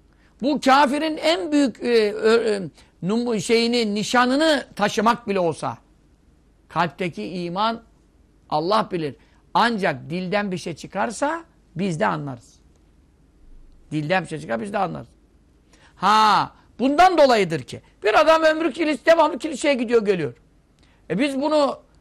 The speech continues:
yarın camiye getirseler, "Hiç de tanımıyoruz, Müslümanlığına şahitlik eder misiniz?" Ben dururum. Sen de durursun. Niye? Camide görmedik, sıralı kilisede gördük yani. Nasıl olacak? Ama Allah indinde o adam takiye yapıyordur, gizleniyordur, bir şeydir.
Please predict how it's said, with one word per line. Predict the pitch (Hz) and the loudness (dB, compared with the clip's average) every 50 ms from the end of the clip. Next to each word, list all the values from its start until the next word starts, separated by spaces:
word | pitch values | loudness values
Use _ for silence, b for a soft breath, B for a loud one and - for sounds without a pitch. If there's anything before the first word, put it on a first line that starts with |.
| _ - | _ 0
yarın | 202 247 269 285 285 269 240 | 4 4 4 4 4 2 0
camiye | 185 233 247 247 254 247 262 277 277 | 2 4 4 4 4 4 6 6 4
getirseler, | 240 208 262 240 - 247 190 - 254 254 247 214 151 120 - _ _ _ _ _ _ - | 4 4 0 0 0 -2 0 0 2 4 4 4 4 0 -8 _ _ _ _ _ _ -8
"Hiç | 214 214 - | -6 0 0
de | 277 254 | 0 0
tanımıyoruz, | - 254 254 262 262 254 254 240 233 220 175 127 - _ _ _ _ _ _ _ _ _ - - | 2 0 0 2 2 2 2 2 2 2 -2 -6 -10 _ _ _ _ _ _ _ _ _ -10 -10
Müslümanlığına | 196 190 - 254 233 247 247 247 240 233 233 233 240 247 247 | -10 -8 -6 -2 0 2 2 0 0 -2 -2 -2 0 0 -2
şahitlik | 202 240 233 233 233 240 240 247 | 0 2 2 2 2 0 -2 -2
eder | 233 226 233 220 214 | 0 2 0 0 0
misiniz?" | 170 - 247 247 294 269 - - _ _ _ _ _ _ _ _ _ _ _ _ _ _ _ _ _ _ _ _ _ _ _ _ - | -2 -10 -6 -6 -4 -6 -6 -10 _ _ _ _ _ _ _ _ _ _ _ _ _ _ _ _ _ _ _ _ _ _ _ _ -2
Ben | 156 165 170 196 180 | 0 0 0 0 -4
dururum. | 220 240 269 320 294 214 123 104 _ _ _ _ _ _ _ _ _ _ _ _ _ _ _ _ _ _ _ _ - _ - | -6 -8 -8 -8 -8 -10 -12 -14 _ _ _ _ _ _ _ _ _ _ _ _ _ _ _ _ _ _ _ _ -20 _ -4
Sen | - 196 214 208 | -4 -2 0 0
de | 226 165 | -2 -2
durursun. | 160 156 143 127 - 135 - b b b b b b b b - | -2 -8 -8 -10 -12 -16 -20 b b b b b b b b -10
Niye? | 165 175 156 | -8 -8 -4
Camide | 139 175 175 185 196 214 214 240 | 0 0 2 2 0 0 0 0
görmedik, | 208 208 196 170 160 180 190 214 - | 0 0 -4 -4 -4 -6 -8 -8 -10
sıralı | - 220 202 185 214 208 | -8 -4 -4 -4 -4 -6
kilisede | - 226 233 220 - 220 247 240 | -10 -12 -14 -12 -10 -8 -8 -4
gördük | 226 220 190 156 151 - - | -4 -4 -6 -6 -10 -10 -8
yani. | 151 143 135 139 143 | -8 -8 -8 -8 -6
Nasıl | 180 190 - 254 247 | -8 -6 -6 -6 -6
olacak? | 233 208 175 139 131 127 110 _ b b b b b b b b b b b - | -4 -4 -4 -4 -6 -8 -12 _ b b b b b b b b b b b 2
Ama | 226 262 294 262 226 220 - | 2 4 4 4 2 2 2
Allah | 208 214 233 247 269 302 302 311 | 2 2 4 4 4 4 4 4
indinde | 285 262 277 254 233 262 | 2 0 -2 -2 2 2
o | 262 | 4
adam | 262 240 220 214 254 262 220 | 6 4 4 4 0 -2 0
takiye | - 262 - - 285 277 269 | -2 -4 -4 -2 -4 -2 0
yapıyordur, | 269 269 - 262 269 269 240 269 254 | 0 0 0 -2 -6 -4 -4 -4 -6
gizleniyordur, | 226 247 262 240 247 262 269 269 269 269 269 240 269 262 240 | -4 -6 -6 -4 0 0 0 0 0 -4 -4 -4 -6 -6 -6
bir | 262 208 | -8 -6
şeydir. | - 285 277 254 277 277 254 | -4 -4 -4 -2 -2 -4 -4